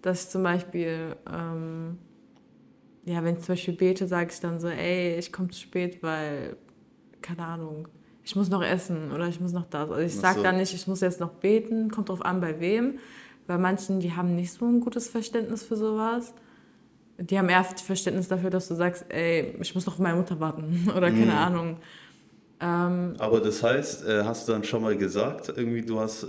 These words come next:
Speaker 2: du, du, äh, kommst später, weil du, äh, beten musst und dann kam irgendwie schlechte Reaktion?
Speaker 1: Ja.
Speaker 2: Echt? Zum Beispiel, was kam dann?
Speaker 1: „Ja, dein Ernst?“
Speaker 2: Echt jetzt?
Speaker 1: Ja. <laughs>
Speaker 2: Ach, krass.
Speaker 1: So, „Mach das doch später.“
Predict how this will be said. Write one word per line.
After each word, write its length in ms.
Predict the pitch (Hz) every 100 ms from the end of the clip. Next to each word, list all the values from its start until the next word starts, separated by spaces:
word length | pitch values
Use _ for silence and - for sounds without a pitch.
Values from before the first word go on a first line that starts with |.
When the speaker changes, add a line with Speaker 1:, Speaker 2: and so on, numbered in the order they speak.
| 98
Speaker 2:
du, 280 | 107 104 101
du, 320 | 98 95 -
äh, 140 | 95 101
kommst 240 | 107 104
später, 260 | 113 113 107
weil 120 | 98
du, 100 | 98 92 -
äh, 160 | 95 90
beten 380 | - 120 -
musst 340 | 120 135 147 -
und 100 | 98
dann 120 | 98
kam 240 | 98 107 98
irgendwie 200 | 101 101
schlechte 360 | - 104 95
Reaktion? 580 | 92 92 - 95 123 151 - - - - - _ 190
Speaker 1:
Ja. 320 | 196 175 - 185 185 - - - - -
Speaker 2:
Echt? 220 | - 98 -
Zum 140 | 92
Beispiel, 300 | 95 - 104
was 140 | 92 -
kam 180 | 98
dann? 200 | 101 113 - - - - - - - - - _ -
Speaker 1:
„Ja, 240 | 190 180 175
dein 200 | 180 165
Ernst?“ 380 | 160 170 180 - - - _ _ _ _ _
Speaker 2:
Echt 260 | - 127 -
jetzt? 300 | 196 202 -
Speaker 1:
Ja. 380 | 185 175 170 185 190 190 208 233
<laughs> 320 | 240 - -
Speaker 2:
Ach, 220 | - -
krass. 540 | - - 95 - - -
Speaker 1:
So, 300 | 185 190 180 180
„Mach 140 | 196
das 220 | 196 185
doch 80 | 170
später.“ 560 | - 175 175 160 160